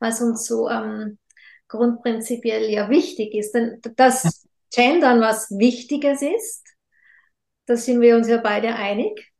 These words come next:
Ja, also auch eine wichtige,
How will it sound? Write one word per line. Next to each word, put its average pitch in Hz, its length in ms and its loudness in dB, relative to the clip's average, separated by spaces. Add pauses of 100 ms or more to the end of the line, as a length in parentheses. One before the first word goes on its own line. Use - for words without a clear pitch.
Ja, 247 240 -2
also 226 360 -2 (580)
auch 233 240 -6
eine 220 240 -6
wichtige, 220 760 -2